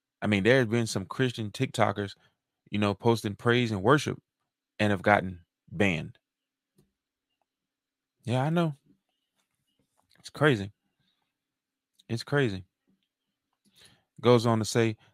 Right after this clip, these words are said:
the M R C's censor track database found that TikTok canceled accounts associated with no fewer than eleven pro free,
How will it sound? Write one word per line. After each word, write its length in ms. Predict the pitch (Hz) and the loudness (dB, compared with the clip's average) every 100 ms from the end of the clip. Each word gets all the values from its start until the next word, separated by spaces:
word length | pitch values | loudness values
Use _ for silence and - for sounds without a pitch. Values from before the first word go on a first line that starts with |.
| - | -8
the 140 | - - | -2 2
M 180 | 139 | 2
R 200 | 147 147 | 2 0
C's 600 | 139 - - 143 123 113 - _ _ _ _ | -2 -6 -4 -2 -2 -4 -10 _ _ _ _
censor 340 | - 143 127 | -6 -4 -4
track 260 | 113 120 110 | 0 2 2
database 460 | 113 107 104 107 | 2 2 2 -2
found 280 | - 113 117 | 0 0 0
that 120 | 95 - | -2 -4
TikTok 420 | 139 123 131 120 | -6 -2 -4 -2
canceled 380 | 123 123 113 - | -4 -4 -4 -6
accounts 440 | - 120 117 - _ _ _ _ - | -2 0 0 -6 _ _ _ _ -8
associated 580 | 113 - 117 - 113 107 | -2 4 4 4 4 4
with 160 | 98 | 2
no 200 | 92 117 | 2 0
fewer 380 | 117 - 120 120 | 0 0 0 0
than 220 | 107 107 - | 0 0 0
eleven 420 | 98 104 120 123 | 2 4 4 0
pro 240 | 110 120 113 | -2 0 0
free, 340 | - 123 113 | -2 -4 -4